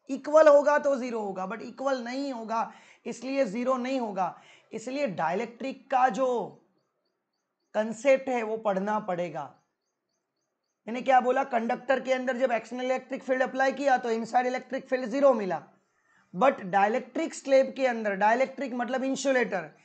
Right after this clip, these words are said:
जिसके अंदर कोई चार्ज कैरियर नहीं होते हैं, जिसमें कोई चार्ज मोशन नहीं कर पाता है, हाँ,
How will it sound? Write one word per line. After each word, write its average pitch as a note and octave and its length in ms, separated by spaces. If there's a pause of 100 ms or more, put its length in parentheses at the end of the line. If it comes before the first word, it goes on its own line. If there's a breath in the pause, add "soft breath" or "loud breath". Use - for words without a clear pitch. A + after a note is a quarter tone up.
(200 soft breath)
जिसके B3 280
अंदर C4 240
कोई C4 500
चार्ज B3 380
कैरियर A#3+ 380
नहीं A3+ 200
होते G3 220
हैं, E3+ 320 (1600)
जिसमें B3 380
कोई C#4 320
चार्ज C4 400
मोशन B3 360
नहीं C#4 220
कर C4+ 180
पाता A#3+ 300
है, E3+ 300
हाँ, A3+ 300